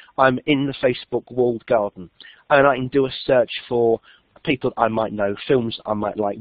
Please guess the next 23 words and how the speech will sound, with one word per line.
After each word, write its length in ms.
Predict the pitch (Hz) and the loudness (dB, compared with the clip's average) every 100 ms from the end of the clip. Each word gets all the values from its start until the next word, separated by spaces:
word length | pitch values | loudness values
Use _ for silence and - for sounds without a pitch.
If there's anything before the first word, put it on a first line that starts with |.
| 107 | -2
based 420 | 120 117 - - - | 0 0 -2 -8 2
on 380 | 120 110 107 - - _ - | 4 4 2 -6 -16 _ -4
what 160 | 123 | -2
it 160 | 120 - | -2 -4
is 160 | 110 104 | -6 -6
that 160 | - 98 | -12 -10
I 100 | 98 - | -8 -6
have 160 | 110 101 - _ _ - | -8 -8 -14 _ _ -4
originally, 680 | 113 110 113 110 101 98 95 _ - | -2 -4 -4 -4 -2 -4 -6 _ 0
um, 240 | 120 113 127 | 2 2 2
looked 260 | 175 - - 110 | 2 0 -8 -6
for. 200 | 90 - _ - - - - | -6 -8 _ -20 -20 -20 0
Um, 320 | 135 127 123 | 4 4 2
my 220 | 135 135 139 - | 0 0 0 2
friends 340 | 151 135 131 - | 2 2 0 -2
who 100 | 127 | 2
like 260 | 123 120 - | 2 0 -6
Cheshire 360 | - - 127 | -10 -8 -8
Public 320 | - 123 135 123 | -4 -4 -2 2
Library, 360 | 165 147 104 | 4 2 -2
a 40 | 98 | -6
really 280 | 117 123 | -6 -4
nice, 300 | 113 110 110 | -4 -6 -6